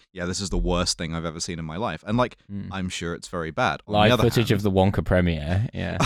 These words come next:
Speaker 1: <laughs> on the other hand, I open my phone and I see, like, you know, footage of a bunch of, like, decomposed babies in, in incubators in Palestine, and I'm like, "Okay, one of these gets the treatment of 'this is too terrible to tell you about,'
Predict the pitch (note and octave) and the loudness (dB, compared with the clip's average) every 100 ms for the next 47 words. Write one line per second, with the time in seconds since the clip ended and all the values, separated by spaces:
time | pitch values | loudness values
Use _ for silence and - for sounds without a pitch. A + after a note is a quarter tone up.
0 | G#2+ - - C#3+ A#2+ C#3 C#3+ F2+ E2+ F#2 | -2 -6 0 4 6 4 2 -2 -2 0
1 | G#2 G#2+ G2 F2 E2+ C#3+ G2 D#2+ E2+ - | 2 2 0 -2 0 2 2 0 -4 -4
2 | F2+ D2+ C#2 E2+ D#2+ - C#2+ D#2 D2 C2+ | -4 -6 -8 -10 -10 -12 -16 -14 -14 -14
3 | - G2 F#2 D2+ D#2 D#2+ E2+ D2 D#2 D2 | -10 -10 -8 -10 -12 -8 -8 -8 -12 -12
4 | F#2 F2 E2 D#2 E2+ D#2+ C#2 E2 E2 D#2 | -12 -10 -8 -6 -4 -6 -6 -4 -4 -6
5 | D2+ D2 D2 D2 - D#2 F#2 D#3 F#2 D2+ | -8 -10 -12 -12 -14 -10 -6 -6 -6 -8
6 | C#2+ D#2 C#2+ C#2 A#2 C3+ - C2+ C#2 F#2+ | -10 -12 -12 -4 -2 -2 -4 -10 -12 -14
7 | _ _ - F#2 G2 G2 G2 _ _ _ | _ _ -4 2 4 4 0 _ _ _
8 | _ A2 - F#2+ B2 F3+ F3+ A#2 E2 E2 | _ -4 0 4 6 6 4 2 0 0
9 | - F2 - G#2 - F#2 E2+ F2 F2 F2 | -2 -4 -6 -6 -4 -4 -4 -6 -2 -2
10 | E2+ - F#2+ G#2+ G#2 F#2 - G#2 - G#2 | -4 -12 -4 -2 0 0 2 2 4 4
11 | G2 F2 D#2+ - D3+ D#3 E2 C2+ C2+ - | 4 0 -8 -4 0 0 -2 -4 -8 -8